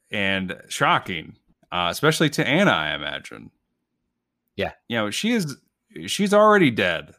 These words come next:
Speaker 1: Like, we'll put it that way. She already has died. Like, all the people in town in this world are already dead.
Speaker 2: Right.
Speaker 1: Uh, they've been, I think, it's true, right? They are part of the, part of the revenge thing that's
Speaker 2: Yeah.
Speaker 1: happening here.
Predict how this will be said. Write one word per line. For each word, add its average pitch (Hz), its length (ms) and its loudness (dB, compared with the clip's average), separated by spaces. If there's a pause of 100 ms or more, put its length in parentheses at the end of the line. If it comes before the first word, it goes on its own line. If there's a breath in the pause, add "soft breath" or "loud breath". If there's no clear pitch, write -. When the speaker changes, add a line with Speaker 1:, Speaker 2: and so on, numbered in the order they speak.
Speaker 1:
Like, 101 200 -6
we'll 143 140 -2
put 143 160 -2
it 98 140 -2
that 82 220 -2
way. 65 300 -12 (600)
She 131 180 -2
already 147 260 6
has 104 120 0
died. 90 400 -2
Like, 95 160 -6
all 117 180 2
the 147 80 -2
people 123 380 -4
in 98 80 -4
town 95 600 -2 (440)
in 95 100 -8
this 92 180 -8
world 147 220 2
are 104 100 2
already 127 320 2
dead. 76 340 -10 (220)
Speaker 2:
Right. 87 280 -2 (120)
Speaker 1:
Uh, 85 140 -8
they've 95 180 -6
been, 107 300 -2 (260)
I 98 80 -8
think, 123 520 -2 (560)
it's - 80 -16
true, 92 280 -2
right? 78 240 -4 (720)
They 135 80 0
are 82 320 -2 (200)
part 110 180 4
of 95 100 2
the, 69 380 -2
part 107 200 0
of 92 100 0
the 90 100 -2
revenge 90 600 -2
thing 78 140 -10
that's 71 160 -12
Speaker 2:
Yeah. 90 160 2
Speaker 1:
happening 64 240 -10
here. 58 340 -12